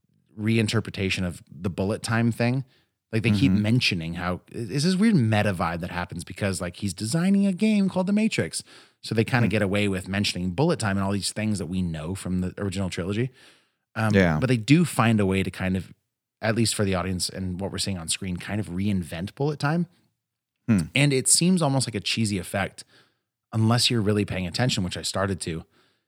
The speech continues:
Speaker 1: Um, and I think the key moment where, f-, for me, it started looking really cool, and I appreciated the, the length they went to to make it happen, is in a mechanic shop, and there's some dude angle grinding something in the background,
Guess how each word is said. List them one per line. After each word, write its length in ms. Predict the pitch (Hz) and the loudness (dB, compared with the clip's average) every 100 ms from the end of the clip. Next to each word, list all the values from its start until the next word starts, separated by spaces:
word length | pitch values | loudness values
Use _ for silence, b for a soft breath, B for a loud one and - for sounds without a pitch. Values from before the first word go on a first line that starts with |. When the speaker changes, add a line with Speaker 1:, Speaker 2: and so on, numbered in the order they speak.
| _ _ - | _ _ 0
Speaker 1:
Um, 320 | 110 101 95 | 2 2 0
and 120 | 110 | 0
I 60 | 110 | -2
think 280 | - 120 - | 0 -2 -2
the 100 | 104 | -10
key 320 | - - 147 | -8 2 4
moment 300 | 123 104 95 | 4 2 0
where, 80 | 95 | -2
f-, 180 | 92 - | -4 -12
for 200 | - 110 | -2 2
me, 180 | 104 107 | 4 2
it 80 | 90 | 0
started 300 | 101 95 87 | -2 -2 -2
looking 380 | 95 101 95 85 | -4 -2 -4 -4
really 200 | 92 95 | -4 -6
cool, 300 | - 95 113 | -4 -2 -2
and 80 | 101 | -2
I 60 | 87 | -6
appreciated 580 | - 101 98 104 95 | -8 -4 -2 -2 -4
the, 160 | 85 82 - | -4 -8 -6
the 200 | 90 78 | -6 -4
length 200 | 98 107 | -4 -2
they 100 | 92 | -4
went 180 | 92 104 | -2 -2
to 60 | |
to 60 | 98 | -2
make 160 | 90 - | -2 -6
it 60 | |
happen, 360 | - 95 101 87 b b b b b | -8 -6 -4 -6 b b b b b
is 220 | 113 113 | -2 -2
in 240 | - 113 104 | 0 -2 0
a 280 | 71 101 95 | 0 0 0
mechanic 400 | 90 - 104 117 | -2 -4 -4 2
shop, 260 | 165 175 - | 2 2 -2
and 120 | 113 113 | 0 4
there's 280 | 107 98 85 | 4 2 -2
some 320 | - 120 120 | -2 2 2
dude 360 | 104 117 113 101 _ _ | 4 2 2 0 _ _
angle 300 | 110 117 120 | 0 2 4
grinding 380 | 120 117 131 131 | 4 4 4 2
something 320 | 127 123 131 | 2 0 2
in 80 | 117 | 0
the 60 | 90 | 0
background, 520 | 85 90 110 120 | -4 -2 -2 -2